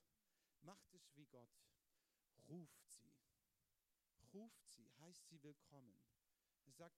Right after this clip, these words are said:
„Adam, wo bist du?“ Und dann fragt Gott, „Was ist los?“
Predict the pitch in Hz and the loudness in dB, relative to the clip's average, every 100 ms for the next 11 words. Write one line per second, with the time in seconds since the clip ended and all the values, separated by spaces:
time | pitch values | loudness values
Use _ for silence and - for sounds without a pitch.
0 | - 175 226 233 220 180 208 220 247 - | 0 6 6 4 0 0 0 2 0 -2
1 | - - 92 131 - - - - - - | -4 -8 -10 -14 -20 -20 -20 -20 -20 -20
2 | - - - - - - 165 170 254 226 | -20 -20 -20 -20 -20 -4 -2 2 0 0
3 | - 233 240 156 139 170 - 147 170 208 | -2 -2 0 -2 -2 -6 -6 -8 -2 -2
4 | - - | -2 -12